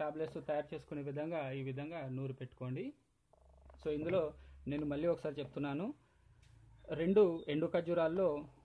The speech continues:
ఒక చిటికెడు మిరియాల పొడి, మూడు చి-, మూడు వేళ్ళకు వచ్చే విధంగా పటిక బెల్లం పొడి, తర్వాత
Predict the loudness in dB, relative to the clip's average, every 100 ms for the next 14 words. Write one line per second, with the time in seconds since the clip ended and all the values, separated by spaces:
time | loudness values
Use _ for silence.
0 | -20 -14 -4 0 0 -2 -10 -6 -2 0
1 | -2 -4 -10 _ _ -6 0 0 0 0
2 | 0 -2 -6 -16 -20 -20 -20 -20 -20 -20
3 | -12 -2 0 2 0 -2 -2 0 2 2
4 | 2 0 -4 -2 0 0 -4 -4 -4 -4
5 | -4 -4 -4 -6 -16 _ _ _ -6 -6
6 | -2 0 0 0 -2 -2 -4 -10 _ _
7 | -4 -2 -2 -2 -2 -4